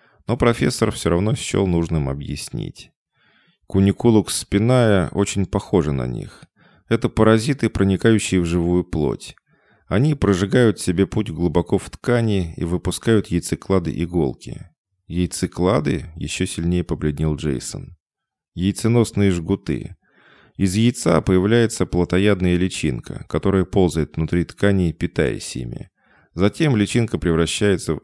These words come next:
«Думаю, с нас достаточно уроков биологии», прервал профессор Грей, избавляя Джейсона от дальнейших подробностей и помогая Стелле подняться на ноги. «Идем». Четырнадцать часов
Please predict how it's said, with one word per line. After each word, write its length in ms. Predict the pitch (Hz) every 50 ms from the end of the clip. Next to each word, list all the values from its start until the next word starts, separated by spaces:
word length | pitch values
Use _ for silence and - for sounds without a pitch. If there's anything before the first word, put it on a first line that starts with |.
| - _
«Думаю, 400 | - - 110 113 117 113 107 101
с 100 | - -
нас 180 | - 101 101 95
достаточно 680 | 92 107 104 - - 104 87 - 78 - - - 78 73
уроков 340 | 73 76 71 - 73 73 71
биологии», 680 | 69 80 80 76 69 67 - 58 58 58 57 - 78 -
прервал 340 | - - 73 71 76 82 90
профессор 580 | - 78 73 69 - 76 - - - 73 76
Грей, 420 | 71 76 82 90 95 92 113 - _ _ - - - _ _
избавляя 480 | - 90 85 90 110 104 104 101 90 80
Джейсона 640 | 73 73 92 104 104 - - - 90 90 82 - -
от 120 | - 82
дальнейших 520 | 82 80 80 80 90 95 90 - - - -
подробностей 920 | - 82 76 87 85 73 64 64 58 - - - - - - - - _ -
и 100 | 131 156
помогая 460 | - 135 104 90 85 85 98 92 82
Стелле 380 | - - - 90 87 82 78
подняться 480 | - - 71 71 69 73 69 - - 78
на 180 | 73 69 60 55
ноги. 360 | 53 55 58 57 - - - - _ _ _ _ _ -
«Идем». 540 | 92 87 80 76 71 60 50 50 - - - _ _ _ _ _ _ _ _ _ _ _ _ _ _ _ _ _ _ _ _ _ _ _ _ _ _ _ _ _ _ _ _ _ _ _ _ _ _ _
Четырнадцать 680 | - - - 98 - - 98 82 80 78 - - - 73
часов 580 | - - - 76 - - 107 113 131 - -